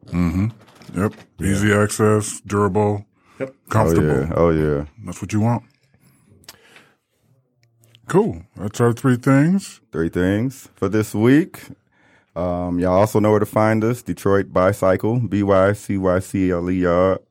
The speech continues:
Speaker 4: on all the things. The Twitters, Instagrams, websites, all that.
Speaker 3: Bikes and Murder can be found on those as well.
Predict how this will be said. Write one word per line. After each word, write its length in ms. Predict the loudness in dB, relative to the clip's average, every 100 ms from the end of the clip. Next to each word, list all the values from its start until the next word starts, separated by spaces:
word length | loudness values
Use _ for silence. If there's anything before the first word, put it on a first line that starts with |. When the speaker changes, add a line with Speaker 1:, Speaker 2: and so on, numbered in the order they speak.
| _
Speaker 4:
on 180 | -4 0
all 200 | 2 2
the 100 | 0
things. 540 | -4 -4 -4 -6 -12
The 120 | -16 -8
Twitters, 520 | -2 -2 -2 -6 -16 -4
Instagrams, 920 | -4 -2 -4 -2 0 -2 -2 -6 -10 -20 _ _ _ _ _ -4
websites, 880 | 2 2 2 2 4 2 -6 -16 -10
all 220 | 0 2 2
that. 240 | 2 -2 -8 -20 _
Speaker 3:
Bikes 280 | -10 -10 -10
and 80 | -10
Murder 280 | -10 -10
can 140 | -12 -12
be 100 | -12
found 360 | -12 -10 -10
on 180 | -10 -10
those 260 | -10 -12 -14
as 120 | -16
well. 180 | -18 -20